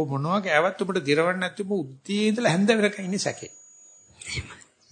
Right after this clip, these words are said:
Speaker 1: මුළු ජීවිතේම සැකයක් අපිට. බයක්.
Speaker 2: එහෙමයි.
Speaker 1: අපි, අපි දවසකට කෑමට වැඩි විශාල වියදමක් වියදම් කරන අරසාවට.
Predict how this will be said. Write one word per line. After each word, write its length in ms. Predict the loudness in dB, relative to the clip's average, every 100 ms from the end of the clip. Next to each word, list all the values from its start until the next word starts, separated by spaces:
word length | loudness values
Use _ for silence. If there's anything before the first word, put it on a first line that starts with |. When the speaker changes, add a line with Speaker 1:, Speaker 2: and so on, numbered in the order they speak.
| -20 _ _ _ _ _ -6
Speaker 1:
මුළු 280 | 0 2 2
ජීවිතේම 560 | 0 2 2 2 0 -2
සැකයක් 440 | 0 0 -2 -6 -8
අපිට. 220 | -12 -18 _ _ -10
බයක්. 320 | 4 4 4 -4 -20 -20 _ -12
Speaker 2:
එහෙමයි. 360 | -8 -6 -8 -12 _ _ -20 -16 -10
Speaker 1:
අපි, 240 | -6 -6 -8 -12
අපි 200 | -16 -8
දවසකට 460 | -4 -2 -2 -2 -2
කෑමට 420 | -2 -2 -2 -4
වැඩි 260 | -2 -2 -2
විශාල 480 | -2 2 4 4 4
වියදමක් 420 | 0 0 -2 -2
වියදම් 340 | -4 -2 -4
කරන 180 | -2 -2
අරසාවට. 600 | 0 0 0 0 -2 -8